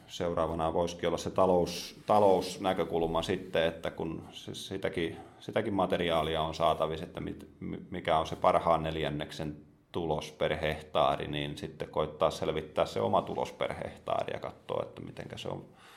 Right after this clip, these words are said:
verrattuna sitten, sitten muihin. Että,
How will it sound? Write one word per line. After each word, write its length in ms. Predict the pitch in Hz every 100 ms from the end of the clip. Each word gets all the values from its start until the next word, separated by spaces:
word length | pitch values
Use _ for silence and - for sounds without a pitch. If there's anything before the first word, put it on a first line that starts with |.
| - - - _ _
verrattuna 580 | 82 78 71 - - 76
sitten, 400 | - - - 76 - - _ _ _ - - - - -
sitten 360 | - 85 - 82
muihin. 500 | 87 87 78 85 - - - _ -
Että, 400 | 85 - - 80